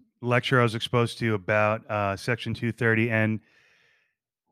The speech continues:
one interesting thing that a professor said, M J, check this out.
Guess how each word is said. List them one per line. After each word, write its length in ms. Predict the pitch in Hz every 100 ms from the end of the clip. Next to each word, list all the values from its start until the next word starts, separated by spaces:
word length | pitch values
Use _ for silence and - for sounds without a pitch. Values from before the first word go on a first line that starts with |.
| _
one 260 | 110 127 170
interesting 600 | 151 147 143 - 135 120
thing 340 | - 120 113
that 100 | 110
a 40 | 101
professor 520 | 113 107 113 101 123
said, 360 | - 113 101 107
M 220 | 110 104
J, 260 | 98 98 92 _
check 180 | 123 -
this 180 | 117 110
out. 220 | 90